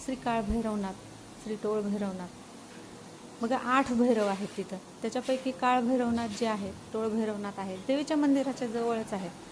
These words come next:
थोडंसं डोंगरावरती काळ भैरवनाथाचं मंदिर आहे. तुम्ही ज्यावेळेस देवीचं दर्शन करता, सगळे पूजाविधी पूर्ण करता आणि सरळ काय करता, तुम्ही वापस निघता आपल्या घरी. आता मातंगी आईंकडून दर्शनाला आहे आणि एकीकडून टोळ भैरवाला दर्शनाला आहे, असे दोन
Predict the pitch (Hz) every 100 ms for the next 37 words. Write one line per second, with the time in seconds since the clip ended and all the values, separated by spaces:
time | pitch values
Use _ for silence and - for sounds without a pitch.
0 | - - - - 226 226 233 247 233 226
1 | 220 214 226 233 226 233 226 220 220 220
2 | 226 220 214 208 202 185 190 - - -
3 | - - 262 294 277 277 277 277 233 262
4 | 254 254 247 240 247 226 226 214 214 208
5 | 220 - - - 226 226 226 220 220 226
6 | 220 220 233 220 214 214 196 202 208 240
7 | 240 269 277 277 311 - 294 294 233 233
8 | 233 233 - 320 - - - - 240 226
9 | - - 208 - 190 196 190 190 196 185
10 | 180 180 - 196 240 240 240 233 226 233
11 | 240 240 226 240 233 240 233 226 262 -
12 | 226 302 - 233 247 - - - 214 226
13 | 226 220 233 233 233 233 214 214 202 196
14 | 202 196 196 196 180 180 185 196 214 240
15 | 247 247